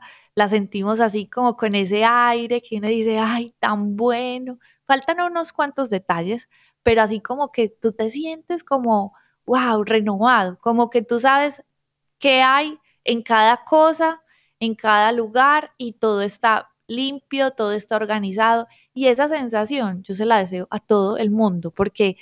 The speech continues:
es como una satisfacción súper grande. La cosa es que haciendo esta meditación nos dimos cuenta que al principio de año es una muy buena manera de empezar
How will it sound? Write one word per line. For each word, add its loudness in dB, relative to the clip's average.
es 4
como 0
una 0
satisfacción -6
súper -2
grande. -2
La 0
cosa 0
es 2
que 0
haciendo 0
esta 0
meditación 0
nos 2
dimos 2
cuenta 0
que -2
al -2
principio 0
de 4
año -2
es 2
una 2
muy -2
buena 0
manera 2
de 2
empezar -2